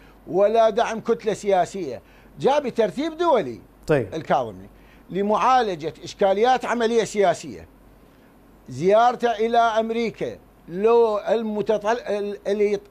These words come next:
Speaker 1: يطلع على ترتيب زيارات الدبلوماسية، لم تكن زيارة الكاظمي دبلوماسية بالكامل.
Speaker 2: مهم.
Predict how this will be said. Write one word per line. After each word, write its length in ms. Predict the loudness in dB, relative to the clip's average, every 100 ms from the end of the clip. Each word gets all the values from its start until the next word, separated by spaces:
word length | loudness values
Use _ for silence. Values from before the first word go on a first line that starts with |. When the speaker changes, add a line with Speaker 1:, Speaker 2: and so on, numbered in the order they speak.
| -2
Speaker 1:
يطلع 560 | -2 0 0 0 -2
على 260 | 0 2 2
ترتيب 400 | 0 -4 -4 -6
زيارات 520 | 0 2 4 2 0
الدبلوماسية، 1040 | -6 -6 -2 0 0 0 -2 -4 -2 -4 -6 -18 -20 -20 -6
لم 260 | 0 0
تكن 320 | 0 -2 -2 -2
زيارة 400 | 2 2 2 -4
الكاظمي 500 | 0 0 0 -2 -4
دبلوماسية 600 | -6 -4 -2 -2 0 -2
بالكامل. 520 | -2 -4 -4 -4 -8
Speaker 2:
مهم. 260 | -4 -4